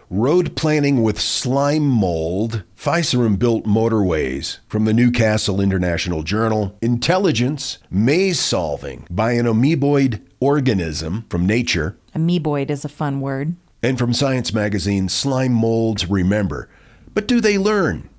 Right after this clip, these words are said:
Speaker 1: I think the answer is
Speaker 2: Yeah,
Speaker 1: yes.
Speaker 2: we pretty much understand. Yeah,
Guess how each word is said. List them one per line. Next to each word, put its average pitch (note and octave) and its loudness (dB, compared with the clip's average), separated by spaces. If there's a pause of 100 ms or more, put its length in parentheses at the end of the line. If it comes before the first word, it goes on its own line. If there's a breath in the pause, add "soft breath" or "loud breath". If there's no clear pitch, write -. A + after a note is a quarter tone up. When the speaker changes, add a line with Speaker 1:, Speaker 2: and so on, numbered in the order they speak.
(140)
Speaker 1:
I G#2 -4
think A#2+ -2
the D2 -8
answer F2+ -4
is F2 -2
Speaker 2:
Yeah, E2 0
Speaker 1:
yes. - -4
Speaker 2:
we - -4
pretty - -4
much C#3+ -8
understand. D3+ -4
Yeah, D3+ -4